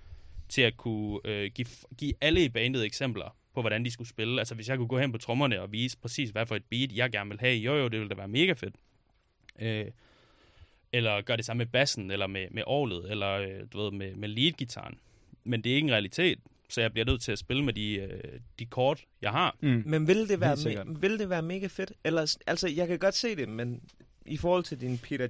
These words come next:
Speaker 3: Jackson, øh, analog, eller hvad man skal sige,
Speaker 2: Mm.
Speaker 3: altså, så
Speaker 2: Metafor.
Speaker 3: tænk, metafor, ja, det er sgu da det, det hedder.
Speaker 2: <laughs> Ja.
Speaker 3: Men me-, Peter Jackson-metaforen om, at det er ham, der sidder og dirigerer dem alle sammen, og at det er ligesom hans bli-,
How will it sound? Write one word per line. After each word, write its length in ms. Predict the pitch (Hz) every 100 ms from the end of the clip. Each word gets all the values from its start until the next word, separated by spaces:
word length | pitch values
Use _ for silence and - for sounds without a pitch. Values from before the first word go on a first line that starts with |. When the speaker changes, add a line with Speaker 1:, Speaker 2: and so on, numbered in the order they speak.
| 151
Speaker 3:
Jackson, 480 | 160 - 98 98 117 _ - -
øh, 300 | - 110 - 120 - _ _ _ _ _ _ -
analog, 440 | 107 117 120 123
eller 140 | 117
hvad 80 | 117
man 100 | 120
skal 180 | 120 120
sige, 180 | 117 104
Speaker 2:
Mm. 60 |
Speaker 3:
altså, 220 | 117 107 117
så 120 | 95 - _ - - -
Speaker 2:
Metafor. 480 | 110 - - 107 90
Speaker 3:
tænk, 40 | 135
metafor, 580 | 131 139 120 160 151 87
ja, 240 | 64 101
det 160 | 120 123
er 40 |
sgu 180 | 147 117
da 60 |
det, 100 | 110
det 220 | 127 170 135
hedder. 200 | 107 92
Speaker 2:
<laughs> 100 | 135 135 -
Ja. 60 | - - - - _ _ - _ -
Speaker 3:
Men 320 | 139 165 175
me-, 140 | 165 -
Peter 240 | 185 156 139
Jackson-metaforen 880 | 165 - 123 110 107 127 135 123 110
om, 200 | 117 135
at 140 | 127 107 127
det 100 | 120
er 40 |
ham, 220 | 131 143
der 80 | 135
sidder 300 | 127 143 113
og 120 | 117
dirigerer 420 | 120 113 135 156
dem 120 | 110 107
alle 160 | 110
sammen, 360 | - 185 110 - - _ _ _
og 120 | 123
at 120 | 120
det 60 | 127
er 40 |
ligesom 320 | 127 135 120 107
hans 320 | - 156 165
bli-, 220 | - 135